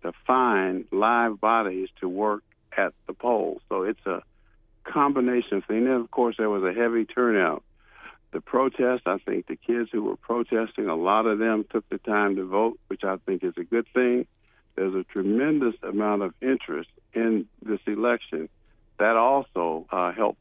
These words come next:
the turnout. In the absentee ballot, and back to my situation, I still, and this came from the state, still have not received my application to apply for an absentee ballot. So I voted in person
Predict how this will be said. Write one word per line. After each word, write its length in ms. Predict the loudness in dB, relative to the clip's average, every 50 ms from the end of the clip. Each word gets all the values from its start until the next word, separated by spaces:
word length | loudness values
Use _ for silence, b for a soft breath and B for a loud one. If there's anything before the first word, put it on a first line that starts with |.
| _ _ -10
the 80 | -10
turnout. 560 | -6 -2 0 2 2 2 0 -2 -4 -8 -12 -16 _ _ _ _ _ _ _ _ _ _ -2
In 100 | 0 2
the 180 | 2 2 0
absentee 600 | 2 2 2 2 2 0 0 0 0 0 -2 -2 -2
ballot, 460 | 0 2 2 2 2 2 -2 -4 -2
and 280 | -2 -2 -2 -2 -2
back 220 | 0 -2 -2 -2 -2
to 80 | -2
my 220 | 0 0 0 0 -2 -2
situation, 500 | -4 -6 -4 -4 -4 -4 -4 -4 -6 -10 -6
I 200 | -4 -2 -2 -2 -4 _
still, 520 | -4 -2 0 0 2 0 0 -2 -6 -8 -14 _ _ _ _ _ _ _ _ _ -6
and 100 | -2 -2
this 120 | -2 0 0
came 220 | 0 2 2 2 0
from 180 | 0 0 0
the 120 | 0 -2 -4 -4
state, 340 | -2 0 0 2 0 -2 -6 _ _ _ _ _ _ _ _ _ _ _ _
still 340 | 2 2 4 4 4 2 2
have 140 | 2 0 2
not 260 | 2 2 2 0 0
received 500 | -4 -8 -4 -2 0 2 2 2 0 0
my 280 | 2 2 2 2 0 0
application 800 | -2 -2 -2 -2 -4 -8 -4 -2 0 0 0 -2 -4 -6 -6
to 140 | -2 -2 -2
apply 420 | -2 -2 -2 0 2 2 2 0 -2 -4
for 160 | -2 -2 -2
an 80 | 0 -2
absentee 500 | -2 -4 -6 -6 -10 -12 -12 -10 -10 -8
ballot. 420 | -6 -6 -6 -6 -8 -10 -12 -16 -18 _ _ _ _ _ _ _ _ _ -4
So 100 | 0 2
I 160 | 2 4 2 2
voted 360 | 2 2 2 2 2 0 0
in 160 | -2 -2 -2
person 480 | -2 -2 -2 -2 -2 -2 -6 -8 -8